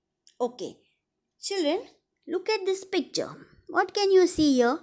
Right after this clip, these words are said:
Here you see there is a bus. Okay, then there is a saw,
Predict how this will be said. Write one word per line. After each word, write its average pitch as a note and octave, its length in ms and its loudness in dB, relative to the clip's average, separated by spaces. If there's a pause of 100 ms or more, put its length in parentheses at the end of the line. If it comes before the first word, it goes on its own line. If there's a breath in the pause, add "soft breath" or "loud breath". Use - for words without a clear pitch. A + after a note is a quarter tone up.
(420)
Here C#4 160 -2
you E4 180 4
see D4+ 300 0
there B3+ 180 2
is C#4 160 2
a D#4+ 80 6
bus. B3+ 680 2 (420)
Okay, B3+ 420 0 (560 soft breath)
then C4+ 280 4
there C4 180 8
is C4+ 180 2
a D#4 200 2 (680)
saw, C#4 540 4